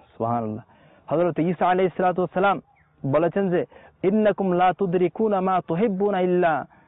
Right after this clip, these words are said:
বিসাবরিকুম আলা মা তাকরাহুন।" যে, যে বিষয়গুলোতে ধৈর্য ধারণ করা বিশেষ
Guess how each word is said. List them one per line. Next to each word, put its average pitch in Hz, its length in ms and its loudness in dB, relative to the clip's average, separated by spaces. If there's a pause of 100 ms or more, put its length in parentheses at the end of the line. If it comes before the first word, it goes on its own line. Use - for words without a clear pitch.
(160)
বিসাবরিকুম 185 840 0
আলা 160 300 2
মা 147 360 -2
তাকরাহুন।" 139 720 -2 (960)
যে, 190 360 0 (580)
যে 185 260 4
বিষয়গুলোতে 247 640 2
ধৈর্য 202 320 0
ধারণ 190 240 2
করা 190 220 -2
বিশেষ 160 340 -2